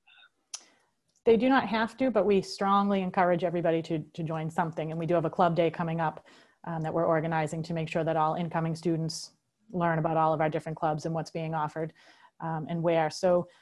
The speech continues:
Wednesday mornings, I actually have pulled the schedule up. I thought somebody might ask about it. I have it on my desktop. Wednesday mornings, um, are jam-packed with our physical education classes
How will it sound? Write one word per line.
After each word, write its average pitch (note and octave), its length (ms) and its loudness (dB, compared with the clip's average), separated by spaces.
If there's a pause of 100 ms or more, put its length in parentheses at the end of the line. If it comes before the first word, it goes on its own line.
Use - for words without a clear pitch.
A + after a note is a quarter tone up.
(140)
Wednesday A#3+ 360 8
mornings, G#3 640 4
I G#3+ 60 0
actually F3+ 260 2
have F3 200 -6
pulled G3+ 140 4
the F#3 60 0
schedule F#3 320 4
up. E3+ 140 2
I E3+ 60 -4
thought F3+ 220 -4
somebody F#3 180 0
might F3+ 120 -2
ask E3+ 260 -2
about E3+ 200 0
it. F3 80 0
I - 60 -6
have F3 160 -6
it F3 60 -2
on F3 140 -4
my F3 220 -6 (260)
desktop. F#3 400 2
Wednesday G#3+ 360 4
mornings, G3 540 2 (360)
um, F3 180 -2
are F3+ 80 -2
jam-packed F#3 720 0
with F3+ 160 0
our E3+ 140 2
physical F3+ 360 -2
education E3+ 480 -2
classes D#3 520 -2